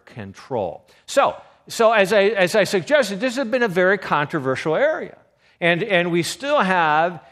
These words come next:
many clinicians who are well-trained, who are sincere, who are seeking to do their work, uh, and, and be helpful to their patients, are still today saying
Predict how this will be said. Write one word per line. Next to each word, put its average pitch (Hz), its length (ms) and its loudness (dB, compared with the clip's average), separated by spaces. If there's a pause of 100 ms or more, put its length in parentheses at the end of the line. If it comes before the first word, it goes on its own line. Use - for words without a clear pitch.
(140)
many 214 540 2
clinicians 208 800 -2
who 180 200 -2
are 151 140 4
well-trained, 175 1160 0 (220)
who 170 320 0
are 160 340 4
sincere, 214 760 0
who 156 100 -2
are 143 60 0
seeking 208 440 -4
to 151 100 -2
do 185 260 -4
their 165 260 0
work, 190 720 0 (320)
uh, 147 400 2
and, 156 280 -2
and 135 200 -6
be 170 280 0
helpful 226 560 -2
to 185 160 -4
their 160 140 -2
patients, 160 680 -4 (380)
are 160 160 2
still 311 420 0
today 180 720 2
saying 233 840 -4